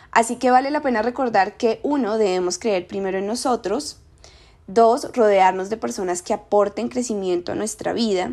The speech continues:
tres, no compararnos. La única comparación que debemos hacer es con nosotros mismos. Cuatro, añadirnos valor, educarnos, leer, inscribirnos a cursos, entre otros.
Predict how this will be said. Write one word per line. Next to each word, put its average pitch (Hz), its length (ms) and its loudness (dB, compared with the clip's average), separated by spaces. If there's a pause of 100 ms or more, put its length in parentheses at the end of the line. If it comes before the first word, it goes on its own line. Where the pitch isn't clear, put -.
(640)
tres, 226 360 4
no 240 440 2
compararnos. 202 680 0
La 185 240 0
única 254 500 -2
comparación 208 800 -2
que 240 140 -4
debemos 190 720 0
hacer 226 500 -2
es 190 220 -4
con 196 120 -6
nosotros 185 460 -8
mismos. - 480 -4 (720)
Cuatro, - 440 2
añadirnos 220 760 0
valor, 214 400 2
educarnos, 180 720 0
leer, 175 460 0
inscribirnos 180 680 -6
a 214 80 -4
cursos, 233 500 -4
entre 180 380 -4
otros. - 380 -8